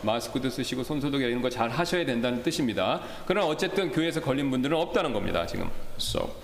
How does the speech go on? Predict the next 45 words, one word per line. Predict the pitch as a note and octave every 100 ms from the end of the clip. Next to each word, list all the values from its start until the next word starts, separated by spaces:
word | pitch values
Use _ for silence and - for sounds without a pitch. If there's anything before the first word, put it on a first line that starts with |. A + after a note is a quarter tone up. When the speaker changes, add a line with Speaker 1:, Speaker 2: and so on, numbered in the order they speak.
| - - - -
Speaker 2:
uh, | C3 C3
that's, | C#3+ D#3+ -
uh, | F#3 D3+
that's, | C#3+ C#3+ - -
uh, | D#3+
what | C#3 C#3+
our | C#3
plan | - D3+ E3+
is. | A#3 -
And | C3+
if | A2+
you | B2
have, | A#2 -
uh, | C3+ A2
further | - B2+
questions | A2+ C#3 - C3 B2
about | A#2+ A#2+
that, | A#2+ A#2
you | A2+
can | -
see | - -
me | A2 A2+ C3+ C3+ -
or | A2+ A2 G2+ - -
Pastor | A2 G#2 -
Kim, | - A2 G#2+
and | G2 F#2+
we'll, | G#2 G2+ G2
we'll, | A2+ G2+ G2+
uh, | F#2+ F#2 F2 - - - F#2+
try | - G2+
to |
answer | F2+ F#2 - C#2
that | -
for | - C#3
you. |
Speaker 1:
예, | C3
그래서 | D#3 F3
이거, | E3 G3+
이것과 | F3 F3 G3+ G3+
관련돼서 | E3+ D#3+ D#3 D#3
질문 | D#3 D#3 D#3
있으시면 | C#3 C#3+ B2 A#2 C3 F#3
저희들한테 | C3+ C3 B2+ A#2+ B2 E3+
여쭤보시면 | A2+ A#2+ G#2+ A2+ G#2
대답, | G#2+ G2+